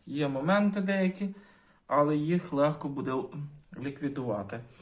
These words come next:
Е, стосовно, чи, як, чи працює, чи не працює, мене, я не можу зараз подивитися, е, оскільки провід обрізали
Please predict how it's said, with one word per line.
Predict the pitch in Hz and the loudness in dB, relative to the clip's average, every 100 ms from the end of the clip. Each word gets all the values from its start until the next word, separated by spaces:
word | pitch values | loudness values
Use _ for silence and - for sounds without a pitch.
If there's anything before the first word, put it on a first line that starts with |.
| - - - - - | -18 -16 -16 -18 -6
Е, | 135 135 | 0 0
стосовно, | 139 170 202 196 185 175 160 - | 0 0 4 4 6 4 2 -8
чи, | - 165 143 - | -2 2 2 6
як, | 170 170 170 | 8 8 6
чи | - 180 | 12 12
працює, | 160 156 - 151 143 | 12 6 2 4 4
чи | 147 | 2
не | 139 | 0
працює, | 143 160 160 202 202 190 190 - - - - _ - | -2 -2 -4 -2 2 2 0 -4 -20 -20 -20 _ -12
мене, | 135 151 147 143 143 139 123 135 | -4 0 0 0 0 0 0 0
я | 147 | 0
не | 139 | 0
можу | 143 139 135 | -2 -4 -4
зараз | 135 135 123 | 2 2 2
подивитися, | - 160 185 262 277 240 - 226 214 - _ _ - - _ _ _ _ - | -4 -4 0 2 0 -2 -2 -2 -4 -12 _ _ -20 -20 _ _ _ _ -8
е, | 156 156 | 0 2
оскільки | 139 - 180 175 165 165 - - - - _ _ | 2 0 -4 2 4 2 -2 -16 -20 -20 _ _
провід | 147 160 156 151 - - - | 0 2 2 -4 -10 -20 -14
обрізали | 110 113 127 139 135 127 127 | -10 -8 -4 -2 0 -2 -4